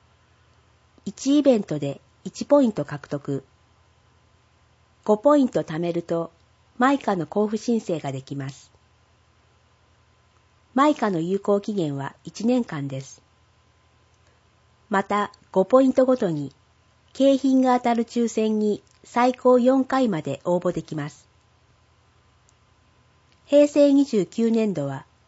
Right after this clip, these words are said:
抽選で七十五名様に、カタログギフト、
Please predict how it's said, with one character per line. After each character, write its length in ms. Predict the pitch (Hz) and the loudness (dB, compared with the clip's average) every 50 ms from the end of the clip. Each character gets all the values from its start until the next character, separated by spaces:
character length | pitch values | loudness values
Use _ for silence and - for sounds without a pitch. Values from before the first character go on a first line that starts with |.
| _ _ _ _ _ - | _ _ _ _ _ -8
抽 240 | - 254 254 247 | -4 0 0 0
選 260 | 240 - 247 240 233 233 | 0 -2 -2 -2 -2 -2
で 240 | 226 226 220 - _ _ _ - | -2 -2 -4 -6 _ _ _ -8
七 260 | 202 202 208 240 269 269 | -2 0 0 2 0 0
十 220 | - 247 202 170 | 0 0 -2 0
五 140 | 165 - 240 | 0 0 0
名 180 | 240 233 208 | 2 0 0
様 260 | 196 - 175 160 147 147 | -2 -4 -8 -8 -8 -8
に、 240 | 147 135 131 135 _ _ _ _ _ _ _ _ _ _ _ _ _ _ _ _ - | -8 -8 -10 -12 _ _ _ _ _ _ _ _ _ _ _ _ _ _ _ _ -12
カ 120 | - 202 | -10 -6
タ 140 | - 214 233 | -2 -2 0
ロ 140 | 247 254 254 | 0 0 0
グ 100 | 254 247 | 0 0
ギ 140 | 233 254 240 | -2 -2 -4
フ 100 | - - | -4 -6
ト、 220 | - 139 131 131 | -8 -8 -8 -8